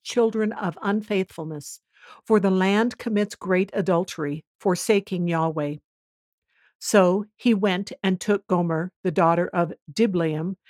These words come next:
and she conceived and bore him a son. Yahweh said to him, "Call his name Jezreel, for yet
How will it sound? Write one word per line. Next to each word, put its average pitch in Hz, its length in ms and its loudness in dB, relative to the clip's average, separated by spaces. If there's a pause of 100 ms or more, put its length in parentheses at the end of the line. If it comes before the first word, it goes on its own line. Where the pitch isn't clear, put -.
(220)
and 202 180 2
she 254 200 -2
conceived 214 520 -2
and 190 160 2
bore 170 220 -2
him 175 220 -4
a 180 40 -4
son. 160 440 -2 (1000)
Yahweh 247 360 6
said 247 280 -2
to 185 100 -4
him, 156 320 -6 (540)
"Call 208 280 2
his 202 260 -4
name 214 260 2
Jezreel, 170 640 -2 (480)
for 196 160 0
yet 196 240 0